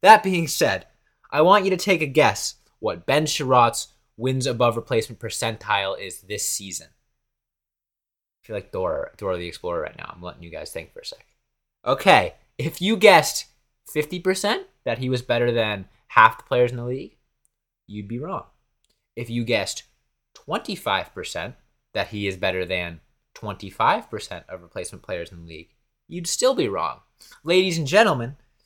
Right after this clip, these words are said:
I'm gonna put this up to the, to the camera so y'all on YouTube can see it firsthand. Ben Chiarot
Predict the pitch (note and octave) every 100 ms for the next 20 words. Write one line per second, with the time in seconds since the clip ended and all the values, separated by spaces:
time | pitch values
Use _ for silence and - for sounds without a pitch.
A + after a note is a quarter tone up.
0 | _ _ C3+ D3 A#2 - E3 D3+ D#3+ -
1 | A#2+ G#2 G2 B2 A2 - D#3+ D#3+ G#2+ -
2 | A2+ G#2+ A#2+ G#2 G2+ D#3+ B2 F#2+ G2 -
3 | A2+ E2+ G#2 F2+ - F#3+ D3 A2+ - _
4 | _ _ _ _ _ _ - G3+ F#3 -
5 | D#3 G#3 E3